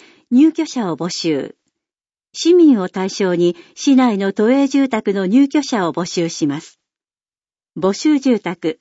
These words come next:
二人以上の世帯向け住宅、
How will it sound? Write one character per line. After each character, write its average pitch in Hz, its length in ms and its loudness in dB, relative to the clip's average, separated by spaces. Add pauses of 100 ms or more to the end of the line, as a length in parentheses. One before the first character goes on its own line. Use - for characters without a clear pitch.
(800)
二 - 280 -2
人 302 220 0
以 302 100 2
上 233 280 2
の 185 120 -4
世 190 240 -4
帯 202 180 -2
向 196 120 -2
け 190 180 -2
住 175 220 -2
宅、 160 420 -6